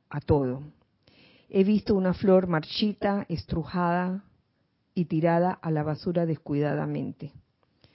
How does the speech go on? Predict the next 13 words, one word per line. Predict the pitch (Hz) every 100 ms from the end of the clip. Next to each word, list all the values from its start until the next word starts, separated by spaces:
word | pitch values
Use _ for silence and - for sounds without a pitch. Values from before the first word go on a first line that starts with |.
| _ _ _ _ -
¿Cómo? | 359 359 220 - - - - _ _
¿Cómo, | - 320 277 180 151 -
piensan | 233 208 220 214
ustedes, | 170 - 185 180 190 - _ _ _ -
se | 214
sienten | 254 240 285
los | 226 196
bellos | 185 254 294
electrones | 285 180 - - 226 254 202 190 - - _ _ _ _ _ _ _ -
que | 180
compusieron | - 165 175 - 175 202
esa | 214 - 185
flor? | - 240 233 156